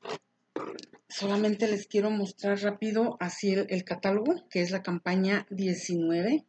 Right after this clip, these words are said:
Diecinueve. Este rímel sale bueno, el de placenta, viene a buen precio. Vean, dieciocho pesos. Es que vienen puras tentaciones, de verdad. A veces digo, no, ya, es que ya no voy a pedir nada. Y ahí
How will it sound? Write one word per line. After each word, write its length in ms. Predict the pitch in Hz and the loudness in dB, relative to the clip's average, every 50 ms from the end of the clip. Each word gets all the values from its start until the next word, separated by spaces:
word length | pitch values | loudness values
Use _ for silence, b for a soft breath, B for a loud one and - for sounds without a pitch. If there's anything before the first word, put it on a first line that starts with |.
| _ _ _ _ _ _ _ _ _ _ _ _ _ _ _ _ _ _ _ _ _ _ _ _ _ _ _ _ _ _ _ _ _ 143 147 _ _ _ _ | _ _ _ _ _ _ _ _ _ _ _ _ _ _ _ _ _ _ _ _ _ _ _ _ _ _ _ _ _ _ _ _ _ -20 -20 _ _ _ _
Diecinueve. 1000 | - - 180 170 - - - - - - - 196 208 208 208 208 220 240 302 - _ _ _ _ _ _ _ _ _ _ _ _ _ _ _ _ _ _ _ _ _ _ _ _ | -10 -8 -8 -8 -10 -12 -12 -10 -8 -4 -4 -4 -2 -4 -4 -2 -2 -2 -2 -4 _ _ _ _ _ _ _ _ _ _ _ _ _ _ _ _ _ _ _ _ _ _ _ _
Este 440 | - 196 180 - - - 220 214 214 - 180 | -4 -4 -4 -4 0 2 2 2 2 0 0
rímel 300 | 185 202 202 202 208 202 | 2 4 6 6 4 2
sale 280 | - - 196 185 180 175 | 0 0 0 2 0 0
bueno, 360 | 180 190 196 202 196 196 196 | 2 2 2 4 4 4 4
el 80 | 190 | 2
de 100 | 190 185 | 2 0
placenta, 560 | 185 - 170 170 - - 214 208 214 214 220 214 | -2 -2 -4 -4 -2 -2 -2 0 0 0 0 0
viene 200 | 214 202 196 185 | 2 2 0 0
a 40 | |
buen 180 | 180 180 170 170 | 0 -2 -4 -2
precio. 400 | - 160 165 170 - - 226 220 | 0 0 0 0 -2 -4 -4 -2
Vean, 240 | - 196 190 214 233 | -2 -2 0 0 0
dieciocho 500 | 233 - 220 202 - 220 208 - - - _ | -2 -2 -4 -6 -6 -6 -6 -6 -8 -10 _
pesos. 480 | - 226 - - 214 - - - - _ _ _ _ _ _ _ _ _ _ _ _ _ _ B B B B B | -10 -10 -10 -10 -14 -18 -18 -20 -20 _ _ _ _ _ _ _ _ _ _ _ _ _ _ B B B B B
Es 120 | 214 214 | -6 0
que 100 | - 330 | 4 6
vienen 240 | 330 311 294 302 302 | 8 10 10 10 10
puras 360 | - 285 254 262 262 262 - | 8 6 4 4 2 0 -2
tentaciones, 880 | - 240 214 214 202 202 190 190 190 - 220 208 202 202 202 185 185 - | 0 0 2 2 2 0 -2 -4 -2 -2 -2 0 2 2 2 2 0 -2
de 100 | - 185 | -2 -2
verdad. 420 | 180 190 185 185 185 190 175 - - - - - B B B B B B B B | 0 0 -2 0 0 -2 -2 -2 -4 -8 -8 -8 B B B B B B B B
A 80 | - 208 | 2 2
veces 280 | 214 202 226 277 262 | 4 4 4 4 4
digo, 180 | 254 233 226 233 | 4 6 6 8
no, 320 | 240 254 269 277 277 262 | 8 8 8 8 8 8
ya, 160 | 262 254 247 | 6 6 4
es 100 | 247 240 | 4 2
que 120 | - - 277 | 0 0 2
ya 120 | 277 277 | 4 6
no 120 | 269 285 277 | 6 6 6
voy 180 | 277 269 269 | 6 4 4
a 120 | 269 269 - | 2 4 4
pedir 300 | 247 220 220 220 220 226 | 2 2 4 2 0 2
nada. 340 | 220 214 214 202 190 - - | 2 2 2 2 0 -2 -2
Y 160 | - 190 180 180 | -2 0 2 4
ahí 120 | 175 175 | 4 4